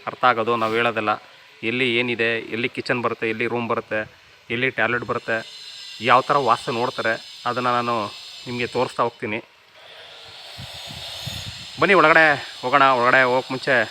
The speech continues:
ಏನೇನಿದೆ ಎಲ್ಲ ಹೇಳ್ತಾ ಹೋಗ್ತೀನಿ. ನೋಡಿ, ಔಟ್ಸೈಡು ಒಂದು ಕಾರ್ನ ಪಾರ್ಕ್ ಮಾಡ್ಕೋಬೋದು.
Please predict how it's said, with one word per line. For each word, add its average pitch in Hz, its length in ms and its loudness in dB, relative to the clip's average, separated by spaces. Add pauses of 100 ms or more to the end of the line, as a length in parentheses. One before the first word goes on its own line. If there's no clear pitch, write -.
(460)
ಏನೇನಿದೆ 123 560 2 (520)
ಎಲ್ಲ 120 260 2 (440)
ಹೇಳ್ತಾ 117 260 -2
ಹೋಗ್ತೀನಿ. 113 420 -4 (880)
ನೋಡಿ, 156 160 4
ಔಟ್ಸೈಡು 165 380 2
ಒಂದು 156 460 0 (240)
ಕಾರ್ನ 131 280 4
ಪಾರ್ಕ್ 123 280 2
ಮಾಡ್ಕೋಬೋದು. 120 440 0